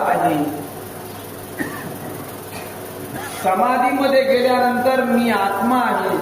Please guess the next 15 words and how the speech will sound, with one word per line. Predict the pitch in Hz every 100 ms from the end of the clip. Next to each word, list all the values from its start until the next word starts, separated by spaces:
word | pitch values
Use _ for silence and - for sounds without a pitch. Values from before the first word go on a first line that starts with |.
| - 147
हे | 185
ज्ञान | 185 175 202 233 254 254 240
जरा | 220 202 135
होतं, | - - - - - - -
मी | 185 220
या | 214 196 -
देहापासून | 180 196 220 208 208 233 214
वेगळा | 175 185 220 277 175
आहे | 185 180 147 147 - - - - - - - - - - - - -
असं | 208 254
परिपूर्ण | - 240 254 277 311 311 285 262 196
ज्ञान | 220 226 220
होतं. | 208 208 180 - 202
मी | 208
देह | 196 208